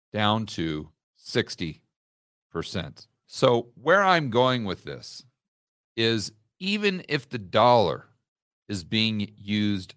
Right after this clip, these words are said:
less, it doesn't mean that the dollar is going to hyperinflate against other currencies. I would argue it doesn't even necessarily mean that the dollar is gonna go down in value.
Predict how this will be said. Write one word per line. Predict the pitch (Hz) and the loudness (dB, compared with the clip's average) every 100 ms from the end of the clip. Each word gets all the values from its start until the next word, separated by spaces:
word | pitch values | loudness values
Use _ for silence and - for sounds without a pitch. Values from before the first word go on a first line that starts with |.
| _ | _
less, | 82 90 78 - - - _ _ _ _ _ _ _ | -2 0 0 -2 -10 -12 _ _ _ _ _ _ _
it | 127 - 92 | -8 -8 0
doesn't | 135 151 151 135 - | 4 4 2 -6 -12
mean | 110 131 135 104 92 90 | -6 -2 0 0 -2 -6
that | - - | -8 -6
the | 92 | -6
dollar | - 107 123 127 90 82 - | 4 6 8 6 2 0 -4
is | 92 | -10
going | 90 104 95 | -2 0 0
to | - - - | -4 -8 2
hyperinflate | 135 135 101 85 76 82 69 - _ _ _ _ _ _ _ | 2 2 -2 -2 -6 -6 -6 -8 _ _ _ _ _ _ _
against | 101 104 90 - - | -2 0 0 -4 -2
other | 92 90 90 _ _ | 0 0 -2 _ _
currencies. | 123 107 87 73 62 - _ _ _ _ _ - | -2 0 -2 -10 -14 -18 _ _ _ _ _ 2
I | 135 | 4
would | 160 | 6
argue | 123 113 107 | 6 4 2
it | 107 | 0
doesn't | 123 120 - | 0 -2 -4
even | 127 120 | -4 0
necessarily | 117 107 - 123 117 | 0 0 6 6 6
mean | 113 123 | 4 0
that | - | -2
the | 98 | 0
dollar | 104 113 123 | 4 6 6
is | 104 | 4
gonna | 120 120 | -2 0
go | 127 | 0
down | 95 104 139 165 | 2 4 4 4
in | 123 82 | 0 0
value. | 78 67 62 | 0 -2 -6